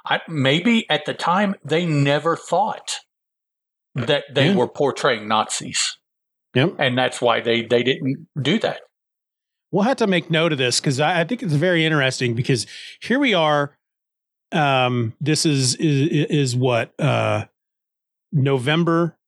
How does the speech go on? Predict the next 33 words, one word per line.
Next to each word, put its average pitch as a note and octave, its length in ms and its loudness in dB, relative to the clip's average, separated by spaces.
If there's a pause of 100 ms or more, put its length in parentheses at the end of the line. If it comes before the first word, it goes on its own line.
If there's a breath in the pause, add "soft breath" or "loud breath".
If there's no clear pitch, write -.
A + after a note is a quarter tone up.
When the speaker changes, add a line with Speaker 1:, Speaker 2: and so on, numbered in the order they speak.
(180)
Speaker 2:
nineteen D#3 440 0
forty C3+ 380 0
is B2 160 0
what B2+ 160 0
they B2+ 80 2
said A#2+ 200 0
the A#2+ 120 0
on A#2+ 160 2
sale A#2+ 260 0
date A2+ 200 0
was. A2 360 2
Speaker 1:
Mm-hmm. - 640 -6
Speaker 2:
Um, A2+ 520 0 (640)
World E3 340 0
War E3 200 2
Two F3 320 0
at D3+ 100 -4
this C#3+ 180 0
point, C3 440 0 (400)
based B2 340 0
on A#2+ 360 2
what B2+ 260 0
I A#2+ 80 2
can B2 160 0
find A#2+ 260 0
online, A#2 540 0 (440)
has B2 200 0
been C3+ 180 0
going C#3 300 2
on C3 220 0
since, - 580 0
um, A#2+ 380 2
September G#3+ 1040 -2